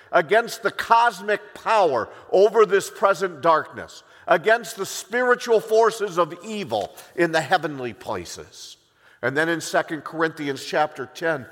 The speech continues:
verses three to five, we're told, "For though we walk in the flesh, we are not waging war according to the flesh.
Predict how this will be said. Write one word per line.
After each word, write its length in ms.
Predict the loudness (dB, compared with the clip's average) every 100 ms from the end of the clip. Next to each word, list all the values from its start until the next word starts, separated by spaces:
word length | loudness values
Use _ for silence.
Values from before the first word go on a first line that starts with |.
| -20 _
verses 380 | -4 -4 -6 -12
three 280 | -6 -4 -2
to 80 |
five, 520 | -2 0 2 0 -2 -6 -16 -10
we're 160 | -4 -4
told, 440 | 0 2 2 0 -10 -2
"For 220 | 2 2
though 240 | 6 6
we 240 | 6 2 -6
walk 480 | 0 4 4 4 2
in 140 | 2
the 100 | 0
flesh, 500 | 2 4 4 2 -8 -18 -20 -12
we 260 | -6 2
are 160 | 4 4
not 380 | 4 4 2 2
waging 580 | 2 2 -2 -4 -4 2
war 500 | 6 8 8 6 4
according 640 | 0 2 4 4 2 -6
to 100 | -6
the 100 | -6
flesh. 360 | -4 0 0 -2